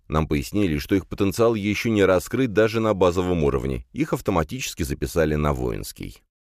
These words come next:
После того, как распределение подошло к концу, ко мне подошёл усатый маг, в то время как второй созванивался с кем-то в сторонке. «Но парень ты, конечно, удивил», —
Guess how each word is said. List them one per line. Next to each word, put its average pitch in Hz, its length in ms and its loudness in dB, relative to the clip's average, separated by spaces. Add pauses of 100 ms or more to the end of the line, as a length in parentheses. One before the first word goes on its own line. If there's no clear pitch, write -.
(260)
После 147 300 -2
того, 117 260 4
как 117 200 0
распределение 101 680 2
подошло 85 360 2
к 80 60 -4
концу, 98 520 0
ко 101 120 4
мне 170 140 2
подошёл 117 420 2
усатый 87 380 2
маг, 90 480 0
в - 120 -20
то 98 100 4
время 92 280 4
как 87 180 0
второй 101 380 2
созванивался 98 760 0
с - 120 -10
кем-то 73 280 0
в - 60 -8
сторонке. 60 720 -2 (580)
«Но 64 280 -4
парень 90 440 2
ты, 92 120 -2
конечно, 92 420 0
удивил», — 65 720 -2